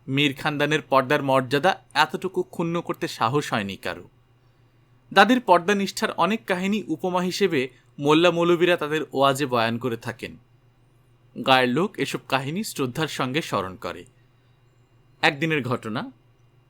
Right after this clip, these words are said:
দাদি চুল আঁচড়াচ্ছিলেন। সেটা দাদির কাঁচা চুলের যুগ, বিয়ে তখনও হয়নি। চুল আঁচড়াতে আঁচড়াতে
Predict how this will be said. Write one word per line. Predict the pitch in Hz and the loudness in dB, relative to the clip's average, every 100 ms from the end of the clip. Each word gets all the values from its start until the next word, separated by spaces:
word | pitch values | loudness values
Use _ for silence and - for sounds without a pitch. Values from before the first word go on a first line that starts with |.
| 135 | 2
দাদি | - 196 | 4 4
চুল | 202 240 220 | -2 -4 -2
আঁচড়াচ্ছিলেন। | 190 - 190 - - 85 - - _ _ _ _ _ | -2 -4 -8 -6 -8 -8 -12 -16 _ _ _ _ _
সেটা | - - 226 | -4 -2 0
দাদির | 233 226 233 - | 2 0 0 -2
কাঁচা | 147 147 170 | -2 0 -4
চুলের | 151 113 117 | -4 -6 -6
যুগ, | - - - _ _ _ _ _ _ - | -12 -18 -18 _ _ _ _ _ _ -12
বিয়ে | 127 180 | 2 4
তখনও | 196 156 147 123 | 4 0 -2 -4
হয়নি। | 117 92 76 - _ _ _ _ _ _ _ _ - | -2 -6 -8 -16 _ _ _ _ _ _ _ _ -2
চুল | 226 190 | 4 4
আঁচড়াতে | 175 208 196 | 4 0 0
আঁচড়াতে | 196 190 208 196 170 | 0 0 -4 -2 -2